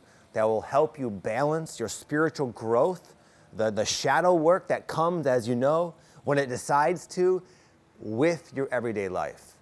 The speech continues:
A lot of times we aren't given these perfect little breaks from our obligations in life in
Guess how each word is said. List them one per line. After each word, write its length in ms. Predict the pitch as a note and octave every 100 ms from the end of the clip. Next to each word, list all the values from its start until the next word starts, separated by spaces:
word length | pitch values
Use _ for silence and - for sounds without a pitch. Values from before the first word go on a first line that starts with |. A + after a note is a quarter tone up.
| _ _ _ _ _ _ _ _ _ _ - - _ -
A 60 | C3+
lot 200 | E3 G3
of 80 |
times 600 | - - G3 E3+ G#2+ F#2+ A#2
we 100 | C#3+
aren't 220 | D3 A#2+
given 240 | E3 C#3+
these 240 | C3 A2+ - -
perfect 480 | - E3 D#3 D#3 C3
little 220 | C#3 C3
breaks 640 | G#2 F2 A2 C3 C#3+ - -
from 180 | A#2+ G#2+
our 380 | G2 F#2+ F2+ - _ _ -
obligations 800 | B2 A2+ A2 B2 C3 - A#2 G2+
in 200 | G2+ G#2
life 420 | G#2+ F#2+ F#2+ - -
in 120 | -